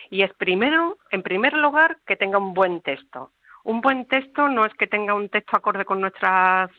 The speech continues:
mm, no sé, vivencias o ideas, sino un buen texto, un buen texto literario, construido bien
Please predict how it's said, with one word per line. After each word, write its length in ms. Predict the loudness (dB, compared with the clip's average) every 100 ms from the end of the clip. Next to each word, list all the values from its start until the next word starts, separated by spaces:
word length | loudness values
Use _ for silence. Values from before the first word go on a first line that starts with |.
| _
mm, 580 | -12 -10 -8 -8 -10 -12 -14 -20 -20 -20 -20 -12
no 120 | -10 -2
sé, 600 | 0 0 -2 -4 -6 -8
vivencias 760 | -6 -2 -2 -2 -4 2 4 4
o 180 | 0 -2
ideas, 320 | -2 -2 -2 -2
sino 220 | -4 -4
un 140 | -2
buen 260 | -2 -2 -2
texto, 340 | -4 -4 -6
un 120 | -2
buen 240 | -2 -2 -4
texto 400 | -8 -8 -4 -2
literario, 520 | -2 -4 -4 -4 -6
construido 600 | -6 -8 -10 -4 0 0
bien 340 | -2 -4 -6